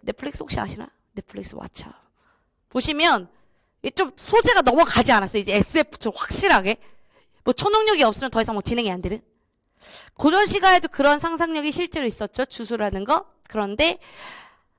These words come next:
사람을 사랑하던가 임금을 충신을 보이던가 이런 충을 보이던가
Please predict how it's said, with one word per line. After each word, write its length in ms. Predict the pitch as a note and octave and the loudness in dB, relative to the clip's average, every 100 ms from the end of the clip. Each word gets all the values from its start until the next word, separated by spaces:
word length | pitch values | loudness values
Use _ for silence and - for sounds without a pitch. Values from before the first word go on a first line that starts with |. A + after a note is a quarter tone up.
| _ _ | _ _
사람을 500 | - E4+ D#4+ D#4 D4 | 2 6 6 6 2
사랑하던가 1080 | C#4+ C#4 C4+ A#3+ G#3 G3 G3 F#3+ F#3+ F#3+ - - _ | 4 4 6 4 2 -4 0 0 0 -6 -18 -20 _
임금을 440 | B3+ C#4+ E4 D4+ | -2 0 2 2
충신을 680 | D4 - C#4 C#4 B3 G#3+ G3+ - _ _ _ _ | 0 -4 -6 -6 -6 -6 -8 -12 _ _ _ _
보이던가 680 | - A#3 G#3+ F3+ E3+ F#3 E3 _ _ - | -2 0 2 0 -4 -6 -6 _ _ -2
이런 200 | C4+ C4+ | 2 2
충을 280 | - G4 G4 | 2 2 4
보이던가 520 | C#4 A3 F#3 F3 F3 | 4 2 -2 -10 -12